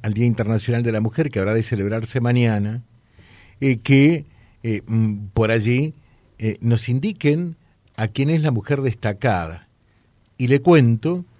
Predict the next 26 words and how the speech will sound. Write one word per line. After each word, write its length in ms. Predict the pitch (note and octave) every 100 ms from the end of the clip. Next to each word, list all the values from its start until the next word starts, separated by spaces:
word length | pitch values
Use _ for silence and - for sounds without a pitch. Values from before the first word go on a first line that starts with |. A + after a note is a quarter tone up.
| _ _ -
eh, 180 | B2+ A#2
que 600 | C3 B2 A#2+ A2 G#2+ G#2 - -
nos 280 | A2+ A2
envían 320 | A#2+ G2+ C#3 C#3+
un 100 | B2
mensajito 560 | A#2 A2+ C3+ C3+ B2+
muy 220 | A2 C3+
lindo 520 | D3 C#3+ G#2 A2 D#3 D#3 _ - _
donde 260 | A2+ A2+ A2+
dice: 280 | B2+ B2 A#2+
"Me 80 |
encantaría 640 | A#2 A2+ A#2 A2 A#2+ D#3 C#3+
que 100 | A2+
le 100 | A#2
hagan 160 | C#3
un 100 | B2+
reportaje 840 | A2 G#2 A2 G#2+ C#3 C#3+ - D#3 C#3+ - _ _ -
a 120 | G#2+
una 380 | B2+ B2+ A#2+ -
gran 340 | A2+ A#2+ D3+ F3
mujer 580 | C#3+ - C#3+ B2+ C#3+ - _ -
que 120 | G#2+
conocimos 640 | A2 A2 G#2 B2+ B2 A#2
en 80 | A2
estas 240 | A#2 A2+ F#2
vacaciones, 800 | F#2+ G2 - G2+ F2 E2+ D#2+